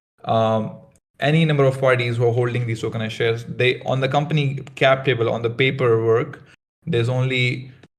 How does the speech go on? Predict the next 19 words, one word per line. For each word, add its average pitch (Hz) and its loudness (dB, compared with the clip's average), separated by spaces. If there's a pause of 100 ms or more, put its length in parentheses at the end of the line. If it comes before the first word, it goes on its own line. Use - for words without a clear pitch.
(160)
uh, 117 4
one 135 0
party, 123 0
which 123 -6
is 117 -4
our, 113 2
uh, 107 0
trust. 160 -6 (640)
Uh, 113 -2
so 123 -2
internally, 131 -2
like, - -6
now 123 -2
we 120 -2
basically 123 -4
have 117 -2
a 113 -6
vehicle 117 -6
where, 110 -2